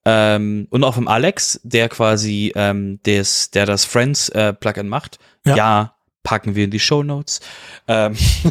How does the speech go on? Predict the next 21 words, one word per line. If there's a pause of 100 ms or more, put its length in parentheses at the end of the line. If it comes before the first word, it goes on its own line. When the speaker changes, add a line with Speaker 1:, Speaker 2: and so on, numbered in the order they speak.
(160)
Speaker 1:
<laughs>
machen
wir, (320)
packen
wir
in
die
Shownotes. (320)
Ähm, (320)
weil
da,
da
wird,
wie
gesagt,
auch
einiges,
ähm,
einiges
eben,
ähm,